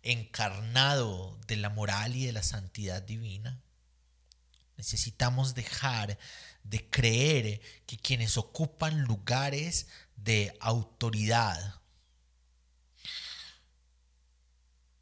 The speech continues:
son santos, no tienen pecado.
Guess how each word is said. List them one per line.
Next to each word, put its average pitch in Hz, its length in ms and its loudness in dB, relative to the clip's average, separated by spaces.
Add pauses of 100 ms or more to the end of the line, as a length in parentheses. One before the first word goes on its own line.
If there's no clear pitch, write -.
(160)
son 98 360 -6
santos, 139 1040 0
no 101 160 -8
tienen 120 420 -4
pecado. 123 880 0